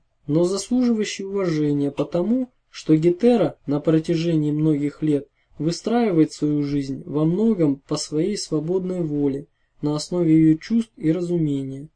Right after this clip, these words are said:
а не бездумно под водительством врождённых половых инстинктов. С другой стороны, в силу той же организации жизни вида «человек разумный», нормальный мужчина,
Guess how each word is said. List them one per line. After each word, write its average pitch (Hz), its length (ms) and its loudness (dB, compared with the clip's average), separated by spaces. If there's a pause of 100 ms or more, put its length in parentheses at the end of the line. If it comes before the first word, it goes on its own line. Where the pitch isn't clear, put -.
(400)
а 147 120 0
не 220 160 4
бездумно 175 840 0 (120)
под 147 180 -2
водительством 151 920 -2
врождённых 156 680 0
половых 147 500 -2
инстинктов. 156 840 -8 (1600)
С 135 140 -4
другой 214 380 4
стороны, 165 520 2
в - 80 -14
силу 202 320 -2
той 190 240 2
же 170 140 4
организации 170 840 2
жизни 151 540 0 (640)
вида 151 560 0
«человек 160 540 2
разумный», 165 720 2 (380)
нормальный 202 500 2
мужчина, 156 640 0